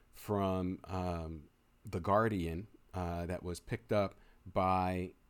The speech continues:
uh, the Boston Globe, and, you know, it was written, uh, it came out on May fifth.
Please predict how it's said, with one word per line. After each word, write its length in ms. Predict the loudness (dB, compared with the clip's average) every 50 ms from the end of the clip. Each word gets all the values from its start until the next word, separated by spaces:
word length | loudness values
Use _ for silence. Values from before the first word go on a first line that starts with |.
| _ -12 -8
uh, 500 | -6 -4 -2 -2 -4 -4 -6 -6 -6 -6
the 80 | -6 -2
Boston 420 | 0 0 0 0 -2 -4 -4 -2
Globe, 380 | 0 2 2 2 2 0 -4 -6 -12 -20 -20 -20 _ _ _ -20 -20 -20 -20 _ -2
and, 580 | 0 2 4 4 4 4 2 2 0 -2 -4 -6 -10 _ -20 _ _ -20 _ _ _ -20 -20 -20 -20 -20 _
you 100 | -6 -4
know, 180 | -2 -2 -4 -4 -2
it 220 | 0 0 0 0 -4 -18 -20 -20 _ _ -14 -6
was 160 | -6 -6 -4
written, 600 | 0 2 2 2 2 -2 -2 -2 -2 -4 -6 -8 -8
uh, 220 | -6 -4 -4 -4 -4
it 60 | -4 -2
came 200 | 0 2 2 4
out 140 | 4 4
on 140 | 2 2 2
May 160 | 2 2 2
fifth. 400 | 0 0 -2 0 0 -2 -4 -8